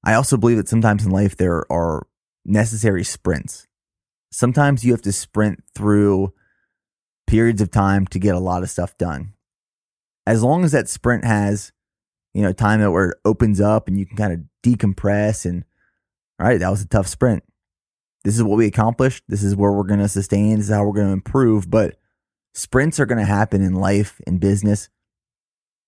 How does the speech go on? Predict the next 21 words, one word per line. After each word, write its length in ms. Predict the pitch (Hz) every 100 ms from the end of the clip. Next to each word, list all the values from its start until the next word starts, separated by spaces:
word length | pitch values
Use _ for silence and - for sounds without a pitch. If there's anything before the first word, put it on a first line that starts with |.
| _
You, 160 | - 101
you 120 | 113
can't 200 | 165 135
avoid 300 | 92 107 123
it 80 | -
sometimes. 480 | 92 - 78 87 -
But 340 | 165 131 - _ _ _ _ _ _ _ _ _ _ -
I 80 | 110
think 280 | 135 127 - _ _ _ _ _ _ _ -
consciously 540 | 127 127 165 147 160
being 280 | 123 120 113
able 180 | 107 101
to 40 |
recognize 680 | 87 82 - 104 104 107 101
and 100 | 87
tell 140 | 95 90
yourself 420 | 92 - 95 -
what 220 | 98 -
your 80 | 98
weaknesses 600 | - 92 92 98 98 92
are 400 | 87 80 55